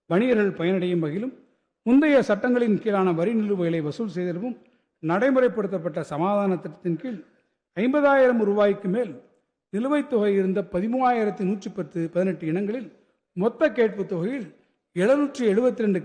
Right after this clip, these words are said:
ரூ-, கோடி ரூபாய் தள்ளுபடி செய்யப்பட்டு இருநூற்றி ஐம்பது கோடி ரூபாய் வசூல் செய்யப்பட்டுள்ளது. இது கடந்த காலங்களில் அறிமுகப்படுத்தப்பட்ட ஆறு சமாதான திட்டங்களுடன் ஒப்பிடுகையில்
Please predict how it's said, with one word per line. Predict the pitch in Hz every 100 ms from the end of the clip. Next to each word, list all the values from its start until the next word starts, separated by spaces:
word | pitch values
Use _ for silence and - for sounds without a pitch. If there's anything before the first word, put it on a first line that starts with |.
| -
ரூ-, | 180 196
கோடி | - 190 185
ரூபாய் | 185 220 190
தள்ளுபடி | 170 202 214 190
செய்யப்பட்டு | 180 175 175 160 277 196 _ _ _ _ -
இருநூற்றி | 254 320 294 247
ஐம்பது | 180 233 247 233
கோடி | 202 190 170
ரூபாய் | 185 208 170
வசூல் | 156 220 165
செய்யப்பட்டுள்ளது. | 170 156 147 151 131 - _ _ _
இது | 156 175 294 - _ _ -
கடந்த | 196 269 277
காலங்களில் | 254 262 262 269 262
அறிமுகப்படுத்தப்பட்ட | 196 226 220 220 - 180 185 - 156 147
ஆறு | 214 240
சமாதான | - 180 196 196 180 165
திட்டங்களுடன் | - 151 175 170 156 151
ஒப்பிடுகையில் | 143 185 170 226 262